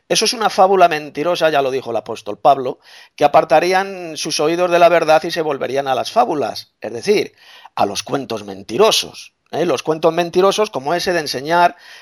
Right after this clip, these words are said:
que esos mil doscientos sesenta días son años, que esos tres tiempos y medio que menciona el libro de Daniel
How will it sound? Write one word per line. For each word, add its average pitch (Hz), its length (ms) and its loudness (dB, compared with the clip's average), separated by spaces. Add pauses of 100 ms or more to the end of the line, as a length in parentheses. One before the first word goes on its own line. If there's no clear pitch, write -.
que 147 140 0
esos 139 180 0
mil 165 160 -2
doscientos 165 460 0
sesenta 160 360 2
días 156 480 2
son 156 440 -4 (100)
años, - 580 -8 (340)
que 151 180 4
esos 139 300 -2
tres 170 340 0
tiempos 170 580 -2
y 160 140 -4
medio 180 560 -2
que 147 100 -6
menciona 151 480 -4
el 131 100 -2
libro 147 320 -2
de 170 160 0
Daniel 214 600 2